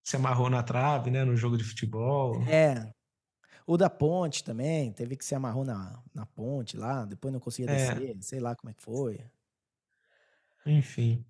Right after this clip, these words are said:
Speaker 2: Mano, é, eu sei que era bem, bem divertido. Esse foi o último?
Speaker 1: Tenho mais um aqui.
Speaker 2: Então, bora lá.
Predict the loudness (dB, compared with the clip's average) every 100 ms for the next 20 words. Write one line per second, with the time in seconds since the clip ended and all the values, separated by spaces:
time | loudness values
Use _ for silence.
0 | _ 0 4 4 4 4 4 4 2 0
1 | 2 -2 0 0 0 0 0 -2 -2 -4
2 | -4 -2 -2 -4 -4 -8 -8 -10 -14 -16
3 | _ _ _ _ _ _ _ -4 2 0
4 | 2 0 0 -2 -6 -14 _ _ _ _
5 | _ _ _ _ _ -2 2 4 4 2
6 | 2 2 2 0 2 2 0 _ _ _
7 | _ _ -8 -8 -8 -10 -6 -2 2 2
8 | 0